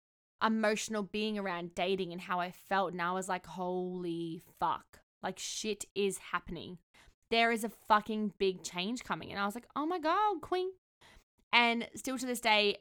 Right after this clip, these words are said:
recently, over the last few weeks, I've noticed this change coming in. So I'm a lot more magnetic and attracting different kinds of people. And it is massively crazy. But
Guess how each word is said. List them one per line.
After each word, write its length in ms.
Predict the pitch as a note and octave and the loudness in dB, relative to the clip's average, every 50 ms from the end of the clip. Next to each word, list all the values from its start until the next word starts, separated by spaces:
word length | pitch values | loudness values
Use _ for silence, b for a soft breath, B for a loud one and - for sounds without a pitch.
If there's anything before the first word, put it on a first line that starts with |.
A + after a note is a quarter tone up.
| _ | _
recently, 580 | - G#3 A3 A3+ C4 C4+ - D4 A#3 G#3 G3+ F#3+ | -6 -2 0 0 0 0 -4 -4 -4 -2 -2 -2
over 80 | F#3+ G3 | -2 -2
the 80 | G3 G3+ | 0 0
last 340 | G3 F#3+ G3+ G3 - - | 2 2 0 0 -4 -10
few 200 | - G#3+ G3+ F#3+ | -8 -6 -6 -4
weeks, 300 | F3+ G3 G3+ F#3+ - - | -2 -2 -4 -4 -4 -6
I've 140 | G#3+ G3 G3 | -6 -4 -2
noticed 560 | G3 G3+ G3 G3 F#3+ F#3+ G3 F#3+ G3 G3 - | -2 -2 -2 -2 0 0 0 0 0 -2 -4
this 160 | - G3+ - - | -6 -8 -8 -6
change 360 | - A3 F#3+ F#3+ F#3+ F#3 - | -6 -4 -4 -4 -6 -8 -8
coming 280 | - G3 F#3+ F3+ F3+ | -8 -6 -6 -4 -6
in. 180 | F3+ E3+ - - | -6 -6 -8 -6
So 100 | - G3+ | -6 -4
I'm 80 | G3+ G3+ | -2 0
a 40 | |
lot 140 | G#3 G3+ - | -2 -2 -2
more 160 | G3+ G#3+ G#3+ | 0 -2 0
magnetic 800 | G#3+ G#3 G#3 G3+ F3 G#3 G#3 G3+ G3 F#3 F#3+ F#3+ - _ - _ _ _ _ _ _ _ _ _ _ _ _ _ _ _ _ _ _ _ _ - | 2 0 0 0 -2 -2 -2 -2 -2 -2 -4 -8 -10 _ -20 _ _ _ _ _ _ _ _ _ _ _ _ _ _ _ _ _ _ _ _ -4
and 80 | A3+ | -4
attracting 500 | A3 G#3+ - A#3 A3 A3+ - A3+ G#3+ G#3+ | -4 0 0 0 -2 0 -2 -2 -2 -2
different 320 | G3 A3+ G3+ - A3 - - | -4 -4 -6 -8 -8 -8 -6
kinds 240 | G#3 G#3 G3+ G3 | -4 -4 -2 -4
of 100 | G#3 G3 | -4 -6
people. 440 | - G3 G#3 G#3 _ A#3 C4+ F4+ A#4 C5+ B B B B B B B B B B B - | -8 -10 -10 -6 _ 0 4 4 4 2 B B B B B B B B B B B 0
And 140 | B3 B3+ | 2 2
it 140 | B3+ C4 B3+ | 2 0 0
is 140 | B3+ A#3+ A3+ | -2 0 0
massively 500 | A#3+ A3+ G3 G#3 F#3+ - A3+ G#3 A3 G#3+ | 2 2 2 2 2 -2 -6 -6 -6 -6
crazy. 540 | G#3 - A3+ A3+ A3+ G#3 G#3+ - - - _ _ B B B B | -2 -2 0 0 0 -4 -6 -10 -10 -14 _ _ B B B B
But 200 | - C4+ B3+ | 6 6 6